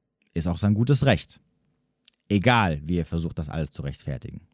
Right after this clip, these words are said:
Auch hier wiederum, egal ob Mann oder Frau. Nur wie ihr seht,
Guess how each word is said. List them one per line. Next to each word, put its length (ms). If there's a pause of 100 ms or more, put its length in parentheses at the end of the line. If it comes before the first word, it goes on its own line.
(1160)
Auch 180
hier 260
wiederum, 560
egal 320
ob 100
Mann 200
oder 160
Frau. 340 (720)
Nur 300
wie 160
ihr 140
seht, 400